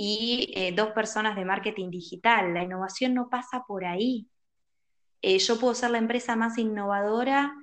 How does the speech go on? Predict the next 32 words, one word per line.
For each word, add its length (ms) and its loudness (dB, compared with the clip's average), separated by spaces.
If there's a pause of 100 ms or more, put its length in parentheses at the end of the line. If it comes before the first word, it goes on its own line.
(180)
y 100 -8
no 180 0
tener 280 -2
ninguna 500 -2
persona 560 -4
de 140 -2
desarrollo 640 -2
dentro, 720 0
de 100 -2
desarrollo, 460 -2
digamos, 360 0
de 180 -6
un, 280 -6
un 160 -12
developer, 720 4 (320)
eh, 100 -10
dentro 360 0
de 80 2
mi 100 -6
organización. 880 -2
La 100 -8
innovación 440 -4
pasa 260 -6
por 140 -4
otro 220 -8
lado. 560 0 (720)
La 80 -4
impos-, 420 -4
la 140 -4
innovación 580 -2
pasa 320 -2
por 300 2